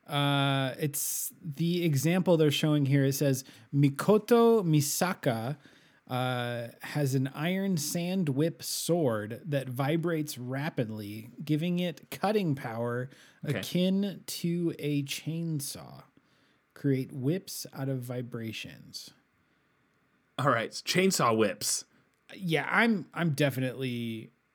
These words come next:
Speaker 1: I'm throwing in the, uh, veto on this
Speaker 2: Oh,
Speaker 1: one.
Speaker 2: come on. Okay, all right. I'll give you a reroll.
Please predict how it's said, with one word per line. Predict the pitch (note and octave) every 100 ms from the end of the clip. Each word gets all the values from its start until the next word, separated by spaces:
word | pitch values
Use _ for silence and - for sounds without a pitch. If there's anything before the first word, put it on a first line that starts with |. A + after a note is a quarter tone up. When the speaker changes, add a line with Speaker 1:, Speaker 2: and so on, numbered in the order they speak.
| _ _ _ -
Speaker 1:
I'm | C#3
throwing | C#3 D3+ C3+
in | C3 A#2
the, | A2+ A2+
uh, | A2
veto | G#2 B2+ A#2+ A2+
on | A2
this | A3+
Speaker 2:
Oh, | F#3 F3+ E3
Speaker 1:
one. |
Speaker 2:
come | D3 G3 F#3+
on. | E3 C#3
Okay, | E3 D#3+ C3
all | C3
right. | F3 C3+
I'll | B2+
give | C#3 D#3
you | F3 F#3+
a |
reroll. | G3+ G3 D3+ C3 A#2+